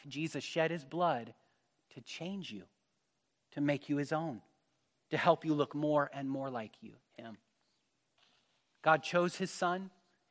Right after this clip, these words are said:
He sent his son. He put his son to death. He raised his son from the grave. He gave him glory. Why? Why, Peter? Why all of this?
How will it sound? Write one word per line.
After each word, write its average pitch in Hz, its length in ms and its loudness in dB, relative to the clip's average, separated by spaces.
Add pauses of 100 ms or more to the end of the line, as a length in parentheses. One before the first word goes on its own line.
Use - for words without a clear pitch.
(120)
He 160 100 2
sent - 400 4
his 196 120 2
son. 196 300 4
He 156 100 0
put 196 180 2
his 175 120 2
son 190 240 2
to 160 80 -2
death. 180 340 6 (240)
He 214 100 4
raised 180 460 8
his 196 140 4
son 202 320 4
from 190 180 2
the 180 60 2
grave. 190 420 6 (200)
He 220 100 2
gave 190 320 6
him 196 160 0
glory. 208 440 8
Why? 160 640 6 (1200)
Why, 202 460 10
Peter? 120 360 0
Why 190 300 8
all 185 260 6
of 156 120 0
this? - 440 -4